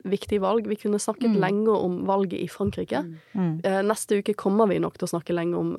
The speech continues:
Speaker 1: på fredag-episoden, så blir det jo dagen etter, eh, Storbritannia har hatt et valg.
Speaker 2: Ja.
Speaker 1: Kommer det konservative til part-, partiet, vi snakker om egentlig mye partidød. Tradisjonell partidød.
Speaker 2: Ja. Mm.
Speaker 1: Det er jo det vi egentlig snakker om i mange demokratier nå. Vi snakker om
Speaker 2: Mm.
Speaker 1: det.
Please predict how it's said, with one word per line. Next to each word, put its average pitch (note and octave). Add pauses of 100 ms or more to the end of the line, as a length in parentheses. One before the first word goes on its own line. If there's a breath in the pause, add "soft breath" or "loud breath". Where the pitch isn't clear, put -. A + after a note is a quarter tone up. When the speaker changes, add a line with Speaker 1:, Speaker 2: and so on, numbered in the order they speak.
Speaker 1:
på F3+
fredag-episoden, E3+
så F#3+
blir F3+
det F3+
jo E3+
dagen F3+
etter, F#3 (220)
eh, F3+
Storbritannia F3
har F3
hatt -
et -
valg. E4+
Speaker 2:
Ja. F#3+ (640 loud breath)
Speaker 1:
Kommer A#3
det F3
konservative F3+
til E3+
part-, -
partiet, F3+
vi -
snakker A#3+
om -
egentlig G3
mye F#3
partidød. F3+ (320)
Tradisjonell F#3+
partidød. E3
Speaker 2:
Ja. -
Mm. F3
Speaker 1:
Det F#3+
er A3+
jo A3+
det A#3
vi G3
egentlig F#3
snakker F#3+
om F#3
i F3
mange E3+
demokratier E3
nå. C#3
Vi E3
snakker F#3+
om F#3+
Speaker 2:
Mm. E3
Speaker 1:
det. C#3